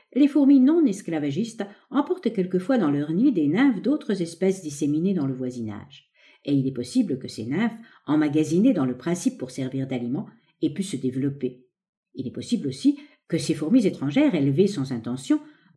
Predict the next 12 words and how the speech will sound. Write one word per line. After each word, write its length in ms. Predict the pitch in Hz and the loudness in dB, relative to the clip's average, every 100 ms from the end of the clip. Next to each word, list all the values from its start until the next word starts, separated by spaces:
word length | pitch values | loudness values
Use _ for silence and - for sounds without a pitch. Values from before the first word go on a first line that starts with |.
| - | 0
obéissant 520 | 262 262 247 - 311 | 4 6 4 4 0
à 140 | - | 0
leurs 220 | 127 123 143 | -4 -6 -6
instincts, 360 | 156 - 311 - - _ - | -6 -4 -4 -4 -14 _ 2
aient 160 | 277 | 4
rempli 320 | 269 320 370 294 | 6 4 4 4
les 80 | |
fonctions 360 | 196 165 - 262 | 2 -2 -2 -2
dont 140 | 208 | 0
elles 220 | 170 143 147 | -2 -2 -2
étaient 160 | 180 | -2
capables. 600 | 180 151 139 123 117 95 | -2 -4 -6 -8 -10 -16